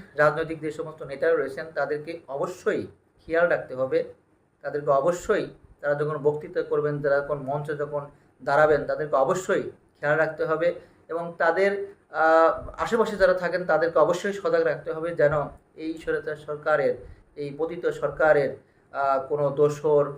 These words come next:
কোনো, আহ, সুযোগ সন্ধানে কিংবা কোনো, আহ, ব্যক্তি যাতে এদের সাথে মিশে গিয়ে, আহ, তারা যাতে, আহ, নতুন ফায়দা যাতে না তুলতে পারে, সেদিকে অবশ্যই এই বৃহৎ রাজনৈতিক দলের নেতাবর্গদের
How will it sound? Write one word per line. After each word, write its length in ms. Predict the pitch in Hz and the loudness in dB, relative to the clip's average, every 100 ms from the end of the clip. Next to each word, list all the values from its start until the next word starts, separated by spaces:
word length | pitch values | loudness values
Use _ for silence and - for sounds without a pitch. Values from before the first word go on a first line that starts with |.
| - - | -16 -12
কোনো, 400 | 143 139 135 - _ _ 143 | -6 -4 -6 -10 _ _ -6
আহ, 140 | 131 | -4
সুযোগ 320 | 131 160 151 | -4 -4 -6
সন্ধানে 420 | - 151 147 147 | -6 -4 -2 -2
কিংবা 340 | 143 143 139 135 | -4 -8 -6 -4
কোনো, 400 | 143 139 131 - _ _ - | -4 -4 -4 -6 _ _ -6
আহ, 320 | 127 131 127 | 0 2 2
ব্যক্তি 380 | 165 180 - 170 | 0 -2 -4 2
যাতে 440 | 147 - 139 127 - - | 4 4 -2 -4 -12 -8
এদের 200 | 180 180 | -4 -2
সাথে 280 | 180 170 | -2 -2
মিশে 320 | 147 147 170 160 | -4 -6 -10 -8
গিয়ে, 340 | 151 139 - - _ | -2 -4 -4 -14 _
আহ, 300 | 135 127 - | -8 -6 -6
তারা 260 | - 135 139 | -4 0 2
যাতে, 380 | 135 151 131 101 - _ - | 2 2 -2 -4 -10 _ -8
আহ, 320 | 135 127 123 | -2 -2 -2
নতুন 440 | 147 156 165 151 147 - | -4 -4 -2 -4 -6 -20
ফায়দা 380 | - 170 185 | 0 2 4
যাতে 200 | 175 160 | 4 2
না 120 | 143 131 | 0 -4
তুলতে 280 | 131 135 | -4 -8
পারে, 260 | 143 139 131 | -4 -2 -2
সেদিকে 400 | 139 131 - 143 | -4 -10 -10 -6
অবশ্যই 580 | 120 151 151 185 - - _ _ - | -4 -4 -6 -4 -4 -6 _ _ -18
এই 200 | 127 110 - 117 | -14 -14 -16 -16
বৃহৎ 280 | 127 147 135 | -10 -8 -4
রাজনৈতিক 520 | 123 127 123 127 - _ - | -4 -4 -12 -12 -18 _ -10
দলের 220 | 120 123 | -4 -4
নেতাবর্গদের 640 | 120 147 139 123 123 120 | -4 -10 -8 -8 -8 -12